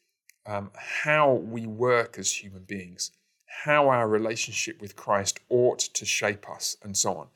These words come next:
is somewhat thin. And perhaps that reflects the fact that we, uh, don't have the theological stature of our forefathers in the faith. If that's the case, then maybe what we need to do is to go back to some of those forefathers in the faith and see if we can't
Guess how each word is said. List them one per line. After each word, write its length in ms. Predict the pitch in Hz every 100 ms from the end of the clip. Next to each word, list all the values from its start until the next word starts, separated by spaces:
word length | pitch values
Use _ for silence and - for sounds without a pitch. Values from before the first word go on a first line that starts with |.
| _ - - _
is 160 | 117 -
somewhat 480 | - 202 160 107 -
thin. 600 | - - - 147 85 - _ _ _ _ _ _ _ _ _ -
And 140 | 147
perhaps 320 | 139 170 190 -
that 140 | -
reflects 400 | 123 - 135 -
the 80 | 110
fact 360 | - 117 120 107
that 120 | -
we, 400 | 113 117 107 - 104
uh, 60 | -
don't 280 | 120 127 123
have 280 | - 107 95
the 80 | 98
theological 760 | - - 113 107 107 107 101
stature 640 | 95 - - - - 110 98
of 240 | 98 98
our 240 | 98 98 95
forefathers 840 | - - 135 123 104 90 87 87
in 180 | - 92
the 40 |
faith. 500 | 90 - 90 123 - _ _ -
If 120 | -
that's 240 | 165 156
the 80 | -
case, 320 | - - -
then 220 | 120 110
maybe 240 | 123 156 120
what 160 | 104
we 100 | 110
need 140 | 101 95
to 100 | -
do 140 | 104
is 60 | 95
to 60 | -
go 120 | 101
back 320 | 95 143 143
to 60 | -
some 140 | - 98
of 60 |
those 160 | 92 92
forefathers 640 | - 95 95 92 92 -
in 80 | 90
the 40 |
faith 340 | - - - 107
and 100 | 101
see 100 | 127
if 140 | 127
we 40 |
can't 280 | 123 120 110